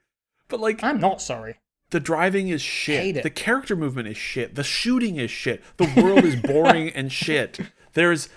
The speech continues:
Speaker 1: the storytelling. Oh my God, the storytelling in this game. It never stops talking
Speaker 2: Yeah.
Speaker 1: and giving you story stuff. And it is all so bad and so boring.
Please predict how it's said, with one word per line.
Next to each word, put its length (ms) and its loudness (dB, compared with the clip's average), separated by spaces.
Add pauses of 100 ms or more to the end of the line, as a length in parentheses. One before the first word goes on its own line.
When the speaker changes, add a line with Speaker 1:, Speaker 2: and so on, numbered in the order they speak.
(120)
Speaker 1:
the 100 4
storytelling. 1000 0 (280)
Oh 260 4
my 320 -4 (140)
God, 320 -6
the 100 -2
storytelling 1000 -4
in 100 -8
this 200 -6
game. 220 -10 (320)
It 300 0
never 960 0
stops 720 -4
talking 480 -4
Speaker 2:
Yeah. 180 -6 (140)
Speaker 1:
and 160 -6
giving 320 0
you 140 -2
story 400 -6
stuff. 240 -14 (280)
And 140 -6
it 100 -4
is 160 -6
all 380 -6 (180)
so 600 -2
bad 640 -4 (200)
and 200 -12
so 500 -2
boring. 600 -4